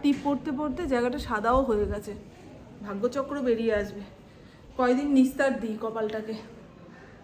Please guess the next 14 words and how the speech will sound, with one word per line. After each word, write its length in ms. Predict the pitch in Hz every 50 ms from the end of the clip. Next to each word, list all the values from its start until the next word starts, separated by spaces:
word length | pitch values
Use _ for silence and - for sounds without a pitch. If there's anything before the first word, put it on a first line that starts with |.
| - -
তারপরে 340 | 247 233 220 226 247 262 247
আবার 240 | 226 220 233 247 233 -
টিপ 100 | 240 220 - - -
পরবো। 280 | 214 202 208 208 214 196 - - - - - - - - - - - - - - - - - -
স্নান 260 | - 269 262 262 277
টান 240 | 277 302 320 320 320
করে 240 | 302 285 294 302 320
উঠে 260 | 320 311 311 320 339 339 320
কপালে 300 | 277 254 269 294 294 302
যদি 160 | 311 294 320
একটা 180 | 302 311 339 330
টিপ 260 | 339 302 294 320 339 - -
না 240 | 269 262 285 311 311
দিই, 340 | 302 320 269 320 - -